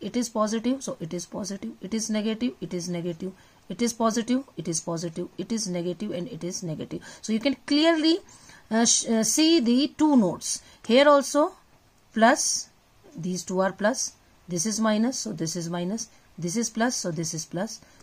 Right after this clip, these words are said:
and this is minus, so this is again minus. So again there are two nodes. So this is the simple representation of the molecular orbitals of cyclopentadienyl ligand. So now we have seen that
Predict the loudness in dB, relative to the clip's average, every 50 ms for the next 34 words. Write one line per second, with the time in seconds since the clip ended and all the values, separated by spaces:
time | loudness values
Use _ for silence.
0 | -18 _ -10 -8 -6 -4 -4 -4 -2 -4 -4 -4 -4 -6 -6 -4 -4 -4 -4 -4
1 | -4 -6 -6 -6 -6 -6 -6 -4 -6 -6 -6 -8 -10 -8 -6 -6 -4 -4 -6 -6
2 | -6 -6 -4 -4 -4 -4 -6 -6 -6 -6 -4 -4 -4 -4 -4 -4 -4 -4 -4 -2
3 | -2 -2 0 0 -2 -2 -4 -8 -12 -16 -18 -8 -4 -4 0 0 0 0 0 0
4 | -2 -2 -2 0 0 0 0 0 -2 -2 -2 -4 -4 -4 -4 -4 -6 -6 -6 -4
5 | -2 -2 -4 -4 -4 -6 -6 -6 -6 -6 -6 -4 -4 -4 -4 -4 -4 -4 -4 -4
6 | -4 -4 -4 -6 -6 -6 -8 -8 -8 -8 -8 -8 -6 -4 -4 -4 -4 -6 -6 -8
7 | -10 -10 -10 -10 -10 -8 -8 -10 -10 -10 -10 -10 -10 -10 -10 -10 -10 -10 -8 -6
8 | -6 -6 -6 -8 -12 -20 -20 -18 -8 -4 -2 -2 0 0 -2 -2 -4 -4 -6 -12
9 | -16 -20 -16 -8 -2 0 2 4 4 4 6 6 6 6 4 4 2 2 2 4
10 | 4 4 2 0 -2 -2 0 0 2 2 2 2 2 0 0 -2 -4